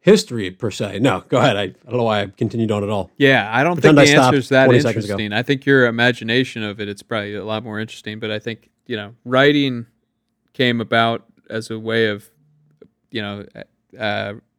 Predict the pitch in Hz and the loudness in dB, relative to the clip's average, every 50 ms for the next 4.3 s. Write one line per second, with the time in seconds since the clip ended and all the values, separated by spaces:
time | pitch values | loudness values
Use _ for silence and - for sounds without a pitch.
0 | _ _ _ 127 123 - - _ _ _ _ 131 123 113 113 110 107 - 113 107 | _ _ _ -12 -12 -12 -16 _ _ _ _ -8 -6 -4 -2 -2 -2 -2 -2 -4
1 | - - 117 117 113 107 107 101 131 120 117 113 120 135 135 123 139 135 143 127 | -6 -6 -6 -6 -6 -6 -4 0 2 2 2 2 2 2 2 2 2 2 2 2
2 | 123 123 123 127 123 120 123 123 127 135 135 127 120 123 127 120 117 110 104 110 | 2 2 0 0 0 0 -2 0 0 2 2 2 2 2 2 2 2 0 0 0
3 | 117 123 123 110 104 - _ _ _ _ _ _ _ _ _ _ _ _ _ - | 2 2 2 2 0 -4 _ _ _ _ _ _ _ _ _ _ _ _ _ -8
4 | 113 110 107 107 104 107 | -8 -6 -4 -4 -4 -4